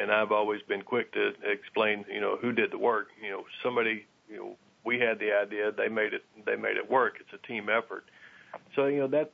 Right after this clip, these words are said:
that's my, my words of wisdom, because it, it really, at the end of the day, like I said at the beginning, it, it really boils down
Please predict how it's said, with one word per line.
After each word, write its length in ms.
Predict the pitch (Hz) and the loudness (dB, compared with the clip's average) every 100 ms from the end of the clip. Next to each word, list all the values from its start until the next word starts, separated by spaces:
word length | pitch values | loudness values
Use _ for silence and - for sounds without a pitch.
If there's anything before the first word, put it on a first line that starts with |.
| - | -4
that's 160 | 131 135 | -4 -4
my, 400 | 131 127 123 113 101 | -4 2 4 4 0
my 160 | 113 | 2
words 340 | 113 113 110 104 | 4 4 2 -2
of 100 | 101 | -4
wisdom, 300 | 107 104 113 | -4 -2 -2
because 260 | 120 139 117 | 2 0 0
it, 140 | 123 | -4
it 180 | 110 113 | -4 -6
really, 340 | 113 135 143 131 | -2 0 2 0
at 120 | 127 | 0
the 80 | 117 | -2
end 180 | 123 | -2
of 80 | 120 | -2
the 60 | 110 | 0
day, 100 | 107 | 2
like 140 | 107 | 2
I 80 | 107 - | 0 -2
said 120 | 117 | -2
at 100 | 113 | -2
the 60 | 110 | -6
beginning, 360 | 101 104 101 101 | -8 -4 -2 0
it, 140 | 101 | 0
it 80 | 101 | 0
really 240 | 107 117 | 0 -2
boils 280 | 110 110 107 | 0 0 0
down 300 | 104 104 104 | -2 -2 -4